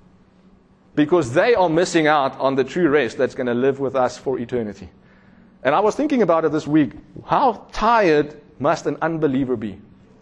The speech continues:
How tired must an unbeliever be not to be sure any night that you go to bed that if anything happens tonight, I'm not sure where I'm going. I don't have the true north. I don't have a compass. I don't have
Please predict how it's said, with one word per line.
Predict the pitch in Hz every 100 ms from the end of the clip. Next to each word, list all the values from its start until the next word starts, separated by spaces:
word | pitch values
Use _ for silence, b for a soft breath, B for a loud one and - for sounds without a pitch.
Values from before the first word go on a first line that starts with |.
| _ - - _ - b b b b b
How | 143 226 240
tired | - 220 220 220 175 151 147 -
must | 131 139 165 170 -
an | 147 143
unbeliever | 180 190 180 160 156 156
be | 139 139
not | 123 180 202
to | 190
be | 170
sure | 151 - 202 190 196 196
any | 202 208 214 B B
night | 135 160 180 -
that | 165
you | 165
go | 156
to | 156 156
bed | 151 143 139 B B -
that | 139 170
if | 165
anything | 190 220 220 180
happens | 185 170 147
tonight, | - 135 131 123
I'm | 123 143
not | 151
sure | 151 151
where | 131 135
I'm | 139
going. | 104 92 - _ _ _ - -
I | 139
don't | 170 139
have | 165 151 131
the |
true | 123 - 156
north. | 135 110
I | -
don't | 151 135
have | 151
a | 127
compass. | - 135 131 104
I | -
don't | 160 135
have | 143 151 113